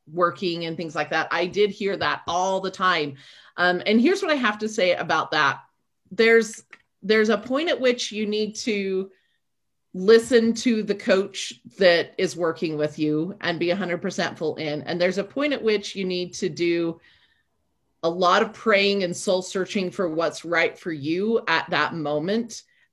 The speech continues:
and figure out which one it is. And is it, is, are you saying no to that because yourself sabotaging, or are you saying no to that because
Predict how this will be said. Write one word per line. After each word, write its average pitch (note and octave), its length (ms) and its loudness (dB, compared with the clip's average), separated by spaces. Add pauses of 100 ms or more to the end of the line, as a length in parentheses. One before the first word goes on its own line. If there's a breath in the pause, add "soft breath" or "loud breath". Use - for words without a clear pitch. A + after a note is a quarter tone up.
and F3+ 280 2
figure A3+ 340 0
out F#3+ 240 4
which F#3+ 240 0
one F3 160 -2
it E3 100 -2
is. C#3+ 280 2
And E3 100 -2
is E3+ 160 0
it, F#3 360 2
is, F3+ 300 0
are G3 120 6
you G#3+ 140 0
saying G3 440 0
no F3+ 240 2
to A3 160 -6
that G#3 280 0
because F3+ 760 0 (360)
yourself D#3 420 -2
sabotaging, B3+ 880 -2
or G#3+ 120 -2
are G3+ 60 2
you G3 160 -2
saying G3 300 0
no F3 160 0
to F3 120 -6
that E3+ 160 -2
because E3 400 -2